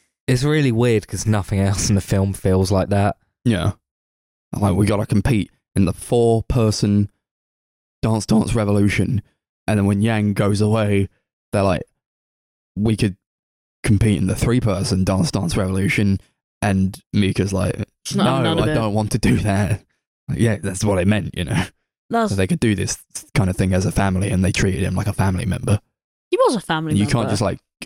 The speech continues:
Speaker 2: go back to doing what you did with him 'cause it makes it less special.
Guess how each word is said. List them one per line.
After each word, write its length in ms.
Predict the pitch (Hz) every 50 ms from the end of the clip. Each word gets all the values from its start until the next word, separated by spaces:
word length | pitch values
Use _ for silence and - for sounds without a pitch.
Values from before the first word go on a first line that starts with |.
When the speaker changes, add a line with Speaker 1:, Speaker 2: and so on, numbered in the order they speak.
| - _ -
Speaker 2:
go 200 | - 101 92 98
back 300 | 104 - 101 95 - - -
to 80 | 107
doing 420 | 90 - 104 95 - 90 92 95 -
what 180 | - 104 - -
you 60 | -
did 240 | 151 - 104 87 -
with 180 | - - - 104
him 300 | 95 90 78 110 101 - _ _ _ _
'cause 100 | - 101
it 60 | 95 101
makes 240 | 92 92 - -
it 80 | - -
less 160 | 92 - -
special. 500 | - - 95 98 98 - - - 104 -